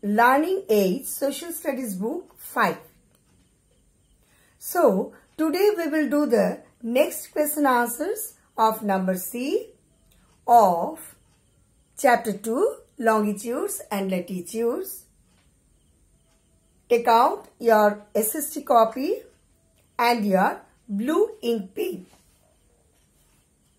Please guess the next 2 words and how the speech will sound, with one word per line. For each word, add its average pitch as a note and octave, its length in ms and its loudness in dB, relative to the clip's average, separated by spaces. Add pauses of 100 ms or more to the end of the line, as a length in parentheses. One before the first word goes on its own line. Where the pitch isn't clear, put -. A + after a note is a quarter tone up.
(2250)
Now G#3 220 2
write A3 600 0